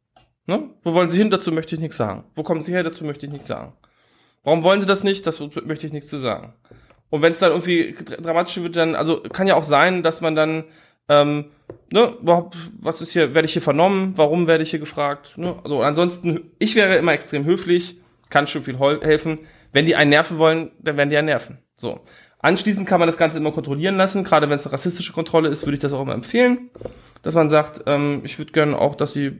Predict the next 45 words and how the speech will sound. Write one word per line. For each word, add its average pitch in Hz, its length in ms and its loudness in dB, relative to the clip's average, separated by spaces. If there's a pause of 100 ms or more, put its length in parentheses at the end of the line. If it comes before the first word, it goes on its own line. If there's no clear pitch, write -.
ne, - 180 -6
auch 170 160 -2
sagen, 165 300 2
ich - 140 -10
möchte 165 240 0
das 151 260 -6
hier 160 180 0
nochmal, 151 380 -2
ich - 140 -12
möchte 160 240 -2
wissen, 175 420 2 (540)
warum 151 200 2
Sie 147 80 -2
mich 143 140 -4
kontrollieren. 151 400 0
Und 156 60 2
ich 151 100 -6
möchte, 156 160 0
dass 147 120 0
Sie 143 100 2
auch, 143 240 0
dass 147 220 -2
Sie 135 80 4
auch 110 120 -2
einen 147 120 -2
Vermerk 139 420 2
dazu - 240 -6
schreiben, 104 300 -8
warum 107 180 -6
Sie 117 80 -10
mich 110 180 -10
kontrolliert 131 340 -6
haben.“ 147 240 0 (680)
Ähm, 147 420 4 (400)
wenn 151 160 2
die 175 80 8
Bullen 170 240 8
nicht 170 120 2
total 151 320 2
doof 131 220 -2
sind, 95 280 -6
ne? 131 120 0
Also 120 160 -2
wenn's 117 240 -4
euch 127 280 -12